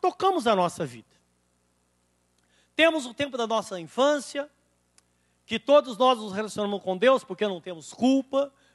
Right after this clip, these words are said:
não tínhamos conhecimento do bem e do mal. Mas, de repente, entramos na idade da razão. Quando entramos na idade da razão, o texto fala que Deus, então, ele nos chamou.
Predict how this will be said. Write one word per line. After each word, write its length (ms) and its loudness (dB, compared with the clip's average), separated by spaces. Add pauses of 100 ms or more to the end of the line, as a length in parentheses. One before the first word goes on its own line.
não 240 2
tínhamos 460 -10
conhecimento 680 -6
do 120 -8
bem 200 -4
e 20 -14
do 140 -14
mal. 420 2 (1800)
Mas, 280 0
de 140 0
repente, 440 -4
entramos 300 -6
na 80 -6
idade 220 -4
da 120 -2
razão. 480 -4 (1500)
Quando 300 4
entramos 320 2
na 60 6
idade 200 2
da 100 6
razão, 600 2 (440)
o 100 0
texto 400 0
fala 360 2
que 140 -10
Deus, 300 0
então, 580 0 (100)
ele 280 -2
nos 360 -2
chamou. 720 0